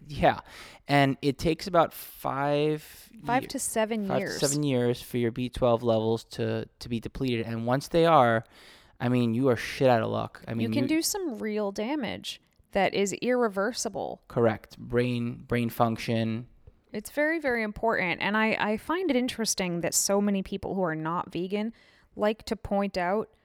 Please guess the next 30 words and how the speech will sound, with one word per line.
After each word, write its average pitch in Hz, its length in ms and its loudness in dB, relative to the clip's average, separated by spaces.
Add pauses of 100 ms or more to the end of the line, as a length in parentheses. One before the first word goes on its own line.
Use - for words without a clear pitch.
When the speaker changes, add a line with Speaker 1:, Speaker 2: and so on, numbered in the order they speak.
(340)
Speaker 2:
that, 170 320 0
"Well, 202 280 2
vegans 220 380 -2
don't 214 220 2
get 196 160 -2
any 196 180 0
B 185 220 -8
twelve. 185 580 -4
Vegans 196 380 -8
don't 196 180 -2
get 185 160 -6
any 190 180 -2
B 175 200 -10
twelve. 180 640 -2 (320)
You 208 140 -4
know, 160 240 -4 (880)
my 208 320 0
beef 214 520 0
has 190 280 0
B 202 220 -6
twelve 196 420 -4
in 175 100 -4
it." 156 140 -6 (500)
I 202 120 -8
hate 226 340 -6
to 311 120 0
break 180 320 -2
it 247 120 -4
to 294 140 -2
you, 311 320 2